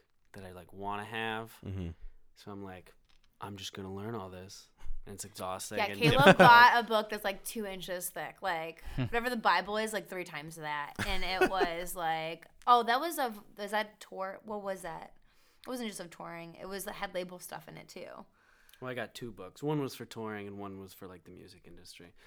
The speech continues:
Speaker 1: So, yeah, I just trying to read. So it was scary. And then it was weird to think about the expectations, I guess, of what it means to get signed.
Speaker 2: Mm-hmm.
Speaker 1: And
Speaker 4: Mm-hmm.
Speaker 1: then you do it. Um, and then you just keep going.
Speaker 3: So
Speaker 1: And
Speaker 3: nothing
Speaker 1: nothing
Speaker 3: changes?
Speaker 1: changes?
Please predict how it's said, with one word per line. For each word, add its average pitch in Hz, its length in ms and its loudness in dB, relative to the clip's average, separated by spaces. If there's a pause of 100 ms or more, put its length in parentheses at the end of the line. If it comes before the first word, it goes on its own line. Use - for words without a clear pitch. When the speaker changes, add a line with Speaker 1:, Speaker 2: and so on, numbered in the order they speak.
Speaker 1:
So, - 100 -2
yeah, 190 180 10
I 151 60 8
just 156 200 -2
trying 147 240 2
to 117 60 -8
read. 120 180 -4
So 165 120 4
it 165 100 4
was 156 260 4
scary. 101 600 -4 (840)
And 113 100 -10
then 120 80 -4
it 117 100 -6
was 104 300 -10 (460)
weird 127 420 -4
to 127 100 -10
think 117 220 -8
about 104 360 -6
the 104 120 -8
expectations, 107 800 -10
I 120 80 -6
guess, 127 460 -8 (680)
of 104 120 -12
what 104 200 -6
it 67 80 -12
means 98 360 -10
to 117 100 -10
get 113 180 -10
signed. 120 420 -6
Speaker 2:
Mm-hmm. 104 140 -2
Speaker 1:
And 92 140 -4 (120)
Speaker 4:
Mm-hmm. 110 140 -6
Speaker 1:
then 113 140 -6
you 110 80 -6
do 104 180 -6
it. 107 280 -4 (800)
Um, 95 440 -10 (320)
and 110 100 -12
then 104 80 -10
you 98 80 -12
just 98 160 -10
keep 110 180 -8
going. 104 380 -2
Speaker 3:
So 113 160 -8
Speaker 1:
And 147 120 2
Speaker 3:
nothing - 0 -
Speaker 1:
nothing 190 320 10
Speaker 3:
changes? 185 480 12 (160)
Speaker 1:
changes? - 40 10